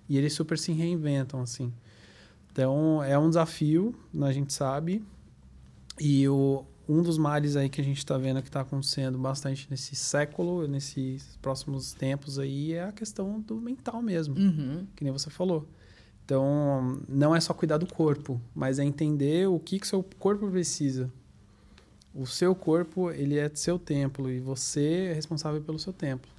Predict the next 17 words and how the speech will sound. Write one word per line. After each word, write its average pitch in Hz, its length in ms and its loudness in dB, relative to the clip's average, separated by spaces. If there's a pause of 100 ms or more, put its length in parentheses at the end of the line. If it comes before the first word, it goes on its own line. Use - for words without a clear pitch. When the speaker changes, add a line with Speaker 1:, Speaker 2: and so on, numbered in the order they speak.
(120)
Speaker 1:
né? 139 220 -4
Speaker 2:
Isso. - 280 -10 (440)
Speaker 1:
Então, 139 120 -4
cada 147 300 4
um 156 140 6
tem 175 120 4
uma 180 140 4
necessidade, 170 720 2
igual 131 280 -2
você 139 200 -4
falou. 147 440 2
Elvis, 131 300 0
você 131 400 -4
gosta 147 320 -4
de 147 100 -8
um 156 160 0
estilo, 160 640 0